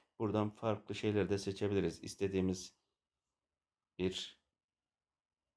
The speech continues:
çember yapabiliriz. Veya ne bileyim başka alternatifler var. Bu şekilde.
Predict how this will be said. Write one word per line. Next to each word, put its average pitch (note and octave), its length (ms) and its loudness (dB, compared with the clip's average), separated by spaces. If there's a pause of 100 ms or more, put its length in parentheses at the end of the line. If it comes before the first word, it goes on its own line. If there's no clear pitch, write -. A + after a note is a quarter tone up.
(500)
çember G2 440 2
yapabiliriz. E2 880 -2 (960)
Veya F2 320 2
ne F#2 160 2
bileyim F2+ 300 -2
başka F2 500 0 (760)
alternatifler F2+ 840 -2
var. D2 360 -6 (1700)
Bu - 40 -20
şekilde. - 640 -10